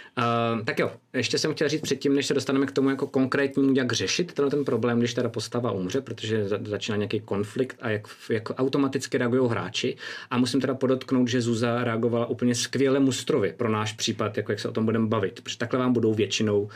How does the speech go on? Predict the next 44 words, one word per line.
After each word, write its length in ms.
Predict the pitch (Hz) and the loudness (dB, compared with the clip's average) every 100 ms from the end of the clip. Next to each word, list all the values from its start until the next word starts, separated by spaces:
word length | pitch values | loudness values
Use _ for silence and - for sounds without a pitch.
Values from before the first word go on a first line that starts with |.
| - - 113 | -16 -4 0
lidi 300 | 117 110 113 | 0 0 0
a 60 | |
nováčci, 680 | 107 104 101 - - 98 98 - - 107 | 0 0 -2 -4 0 0 -2 -12 -12 -4
eh, 200 | 101 98 | 0 0
reagovat. 440 | 110 117 107 87 - | 2 2 2 0 -4
Úplně 240 | - 113 | 0 0
přesně 320 | - 113 127 | 0 0 0
jak 100 | 113 | 0
Zuza, 240 | 104 92 - | 0 -2 -4
což 200 | 110 - | -4 -2
je 60 | |
super. 340 | - - - 127 - - - | -4 -6 -10 -14 -12 -10 -6
Tak 120 | 117 | -2
jsem 100 | 143 | 0
jenom 80 | 156 | 0
ještě 140 | 156 | 0
chtěl 160 | 151 151 | 0 0
říct, 200 | 139 143 | 2 0
jako, 180 | 131 143 | 0 0
že 260 | 151 143 - - - | 2 0 -4 -14 -4
existují 540 | 127 135 156 - 170 | -2 0 -2 2 2
varianty, 480 | 143 131 139 139 147 | 4 2 2 2 2
kdy 220 | 131 131 | 4 2
podle 240 | 127 123 123 | 2 2 4
mě 140 | 123 | 4
ještě 220 | 123 - | 4 2
možná 280 | 127 120 131 | 2 4 4
nezabít 380 | 127 120 120 127 | 2 2 0 -2
postavu, 460 | 110 - 107 110 110 - - - | -6 -4 -4 -6 -12 -16 -10 0
ale 160 | 123 | 4
musí 220 | 123 139 | 4 2
k 40 | 127 | 2
tomu 160 | 135 | 4
být 140 | 135 143 | 4 2
jakoby 240 | 139 147 | 2 4
mega 220 | 139 131 | 4 4
důvod. 460 | 131 123 107 101 - | 4 4 4 0 0
Já 120 | 120 120 | -2 0
jsem 140 | 135 | 0
to 60 | 123 | 0
třeba 220 | 135 131 | 0 0
udělal 320 | 127 127 131 | 2 2 2
u 80 | 131 | 0
Ulrika, 600 | 135 123 117 107 104 123 | 2 4 2 0 -4 -4